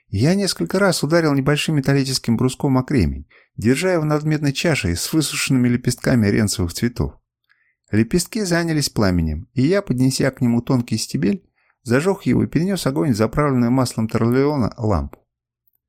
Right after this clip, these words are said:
Хижина осветилась слабым мерцающим желтоватым светом. Телима жевала ренцевую лепешку.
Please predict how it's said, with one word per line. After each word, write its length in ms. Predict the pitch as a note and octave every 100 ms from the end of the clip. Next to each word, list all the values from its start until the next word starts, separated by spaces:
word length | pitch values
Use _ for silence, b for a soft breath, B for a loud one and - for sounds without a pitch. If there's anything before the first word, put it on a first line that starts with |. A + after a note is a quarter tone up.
| _ _ _ _ _ _ -
Хижина 400 | - G#3 F#3 C3+
осветилась 480 | - C#3+ F#3+ E3+
слабым 420 | - D#3+ E3+ C#3 A#2+
мерцающим 600 | A#2 - C3 B2 - G#2+
желтоватым 520 | G#2+ G#2 A2 G2+ G2
светом. 480 | - G#2 D#2 - _ _ _ _ _ _ _ _ -
Телима 420 | A2 B2 G#3 G3+
жевала 400 | F3 F3+ F3 D3+
ренцевую 440 | D3+ C3+ - B2
лепешку. 520 | B2+ C3+ F2+ - -